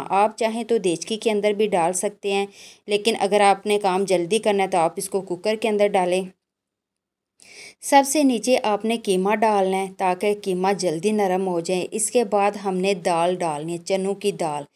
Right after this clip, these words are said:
ये हमने एक घंटा पहले ही भिगो के पानी में रख दी थी। कीमा दो किलो है और जो दाल है ये आधा किलो मैंने इसमें भिगो के रखी थी बाउल के अंदर।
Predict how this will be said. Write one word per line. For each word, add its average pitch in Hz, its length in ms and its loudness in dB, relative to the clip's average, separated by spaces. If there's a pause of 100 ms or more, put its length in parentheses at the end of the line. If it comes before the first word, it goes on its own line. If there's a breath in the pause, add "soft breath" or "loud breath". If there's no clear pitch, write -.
(340 loud breath)
ये 240 180 4
हमने 233 440 0
एक 214 380 2
घंटा 208 340 0
पहले 202 360 -2
ही 220 220 -2
भिगो 185 380 0
के 202 180 0
पानी 175 280 -2
में 190 200 0
रख 151 200 -4 (100)
दी 165 140 -6
थी। 147 220 -14 (460 loud breath)
कीमा 240 420 2
दो 185 300 0
किलो 240 360 4
है 254 220 4
और 208 240 -2
जो 214 180 2
दाल 185 420 2
है 233 140 6
ये 220 200 2 (140)
आधा 196 280 0
किलो 214 280 0
मैंने 185 360 -2
इसमें 190 400 -4
भिगो 175 320 -2
के 175 160 -2
रखी 190 320 -6
थी 226 200 -4
बाउल 185 320 2
के 208 160 0
अंदर। 202 380 0